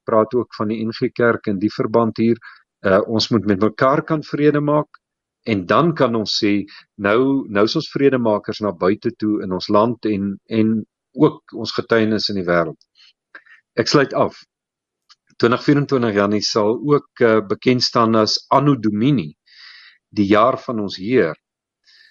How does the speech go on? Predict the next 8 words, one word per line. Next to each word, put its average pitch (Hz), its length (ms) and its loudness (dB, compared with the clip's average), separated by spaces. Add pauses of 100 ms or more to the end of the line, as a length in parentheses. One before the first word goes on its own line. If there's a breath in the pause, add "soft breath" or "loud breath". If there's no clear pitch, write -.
(360 soft breath)
die 104 120 2
jaar 120 480 2
Syne, 147 440 2 (680)
uh, 101 200 2
twintig 104 440 -2
vierentwintig 113 640 0
ook. 104 320 2
En 107 400 -4